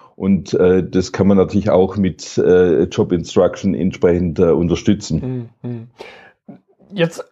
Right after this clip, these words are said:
Speaker 2: hab ich das ja so verstanden, das war bei Ihnen eine persönliche Initiative, Job Instruction in Ihrem Umfeld einzuführen. Bei solchen Dingen, ich hatte jetzt vor kurzem in einem anderen Thema eine Episode,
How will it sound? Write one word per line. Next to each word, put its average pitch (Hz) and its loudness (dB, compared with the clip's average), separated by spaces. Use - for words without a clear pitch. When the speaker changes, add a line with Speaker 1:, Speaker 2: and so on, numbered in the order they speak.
Speaker 2:
hab 170 -2
ich 196 0
das 196 2
ja 190 4
so 185 4
verstanden, 190 0
das 156 0
war 165 4
bei 170 4
Ihnen 190 0
eine 160 0
persönliche 165 2
Initiative, 160 0
Job 185 2
Instruction 180 2
in 170 0
Ihrem 165 2
Umfeld 151 0
einzuführen. 214 0
Bei 147 4
solchen 165 4
Dingen, 175 4
ich 165 2
hatte 160 0
jetzt - -6
vor 151 -2
kurzem 151 -2
in 139 -2
einem 135 0
anderen 175 0
Thema 170 2
eine 175 0
Episode, 175 4